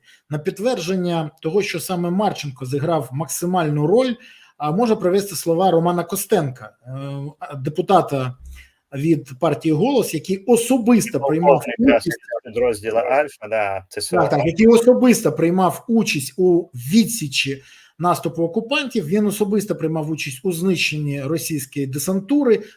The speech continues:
Speaker 1: брав їх в полон, приймав участь в спецопераціях, знищував техніку, тому, м, його позиція теж може, треба, щоб вважалася.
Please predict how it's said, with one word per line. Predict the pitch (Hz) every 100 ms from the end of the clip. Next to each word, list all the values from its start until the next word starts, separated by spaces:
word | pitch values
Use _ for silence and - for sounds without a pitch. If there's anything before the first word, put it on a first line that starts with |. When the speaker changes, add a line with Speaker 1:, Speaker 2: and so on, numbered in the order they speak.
| -
Speaker 1:
брав | 139 247 240
їх | 160 151 -
в | -
полон, | 165 180 226 285 240 202 - _ _
приймав | 170 196 262 214 220
участь | 190 175 151
в | -
спецопераціях, | - 175 160 175 170 196 254 233 208 180
знищував | 139 180 196 156 143 -
техніку, | - 277 247 202 - 170 - - _ -
тому, | 170 208 254 233
м, | 190 156 160 160 156 131
його | 160 151 180 254
позиція | - 170 147 151 214 - 202 143 127 _ _ -
теж | 302 -
може, | 240 170 165 147 147 135 127
треба, | 190 165
щоб | 151 156
вважалася. | 180 202 151 127 127